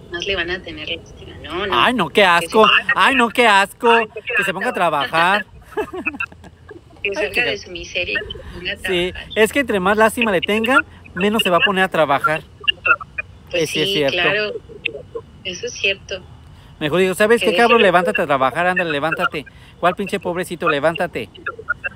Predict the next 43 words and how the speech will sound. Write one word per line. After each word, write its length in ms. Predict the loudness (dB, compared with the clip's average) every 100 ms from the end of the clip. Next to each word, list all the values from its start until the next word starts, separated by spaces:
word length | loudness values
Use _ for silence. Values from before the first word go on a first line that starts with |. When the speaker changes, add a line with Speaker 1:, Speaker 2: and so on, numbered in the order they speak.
| -12 -14 -14 -4
Speaker 2:
Pero 160 | 0
Speaker 1:
Órale. 100 | 2
Speaker 2:
pues 240 | 2 0 -6
no. 220 | -10 -10 -16 -6
Speaker 1:
Tienes 320 | -4 -4 -4
dos 180 | -4 -2
manitas, 500 | -2 -2 -2 -2 -2
dos 160 | -4 -6
piecitos, 580 | -6 -6 -8 -8 -8
¿te 120 | -8 -12
sirven? 420 | -6 -4 -4 -4
Órale. 320 | -4 -4 -8 -20 -20 -20 -20 -20 -20 -18 -8
Vete 200 | -2 -2
a 20 |
la, 140 | -2 -4
a, 460 | -4 -4 -4 -4 -4
que 100 | -2
se 120 | 0
vaya 200 | 2 2
a 40 |
lavar 320 | 2 0 0 -4
carros, 400 | -6 -4 -8 -10
como 280 | -10 -10
te 140 | -6 -6
dice 220 | -6 -8
a 60 | -8
ti. 280 | -8 -10 -12 -20 -20 -20 -20 -20 -20 -20 -20 -20 -20 -20 -20 -20 -20 -20 -20 -16
Speaker 2:
Si 140 | 0 0
anduviera 380 | 2 6 8
lavando 380 | 8 6 4 2
Speaker 1:
Pero 120 | 4
Speaker 2:
carros, 340 | 6 6 6 2
no 120 | 0
voy 100 | 2
a, 140 | 2 0 -6 -2
no 140 | 0 4
voy 100 | 4
a 180 | 4 4
andar 240 | 2 -2
pidiendo 460 | -4 -4 -4 -2 -2
para 200 | -2 -4
un 100 | -6
camión, 840 | -6 -6 -6 -4 0 0 -2